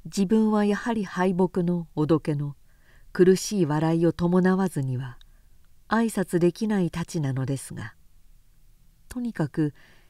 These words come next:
無我夢中のへどもどの挨拶でも、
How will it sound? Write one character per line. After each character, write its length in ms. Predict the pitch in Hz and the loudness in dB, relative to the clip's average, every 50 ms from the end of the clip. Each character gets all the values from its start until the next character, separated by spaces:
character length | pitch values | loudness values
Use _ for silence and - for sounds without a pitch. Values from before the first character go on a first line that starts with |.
| _ - - _ | _ -20 -16 _
無 160 | - 208 214 202 | 0 0 2 4
我 80 | 196 | 4
夢 220 | 185 170 170 175 - | 4 4 2 0 0
中 280 | - - 196 196 196 | 0 0 0 0 2
の 280 | 190 190 190 190 185 - - - _ _ | 2 0 0 0 -2 -6 -10 -20 _ _
へ 140 | - 233 202 | -4 0 2
ど 120 | 220 214 | 4 4
も 120 | 190 185 180 | 6 4 4
ど 120 | 175 175 | 4 4
の 180 | 165 170 165 180 | 4 2 2 2
挨 120 | 190 190 | 0 0
拶 340 | - - 160 131 - - 131 | -2 -4 -8 -10 -10 -8 -6
で 100 | 139 139 | -6 -4
も、 240 | 123 110 120 151 | -6 -6 -10 -14